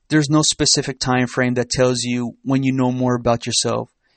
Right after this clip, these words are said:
But the more you're committed to finding what works for you, the more clarity you have, that's gonna allow you to really perform with purpose. I think too much times we've been conditioned to try to hurry up and figure out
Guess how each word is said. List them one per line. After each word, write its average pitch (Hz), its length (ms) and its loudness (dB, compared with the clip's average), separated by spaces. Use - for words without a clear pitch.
But 131 160 -4
the 131 100 0
more 143 260 0
you're 135 160 -4
committed 131 540 0
to 127 60 -2
finding 131 460 0
what 123 160 -2
works 131 260 -2
for 131 140 -6
you, 123 480 -6
the 139 80 -4
more 139 180 -2
clarity 135 420 0
you 123 140 -2
have, 120 460 0
that's 123 160 -2
gonna 131 200 0
allow 127 200 0
you 131 460 -6
to 131 120 -6
really 139 340 -2
perform 127 420 -2
with - 180 -8
purpose. 113 580 -2
I 135 80 -2
think 160 180 0
too 165 140 0
much 156 200 0
times 139 320 0
we've 131 160 -6
been 135 120 -2
conditioned 131 600 -4
to 120 380 -4
try 143 200 2
to 139 80 2
hurry 135 340 0
up 131 140 -2
and 127 160 -6
figure 135 400 -2
out 131 200 0